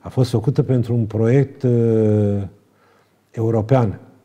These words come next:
Un proiect european foarte, foarte, foarte fain,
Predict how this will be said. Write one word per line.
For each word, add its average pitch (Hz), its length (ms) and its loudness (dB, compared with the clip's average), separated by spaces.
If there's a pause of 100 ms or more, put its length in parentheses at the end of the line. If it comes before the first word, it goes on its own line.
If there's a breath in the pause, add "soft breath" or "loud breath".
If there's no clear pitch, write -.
(480)
Un 120 240 0
proiect 110 400 0
european 104 680 0
foarte, 107 680 -2
foarte, 101 480 -4
foarte 101 500 -6
fain, 90 520 -10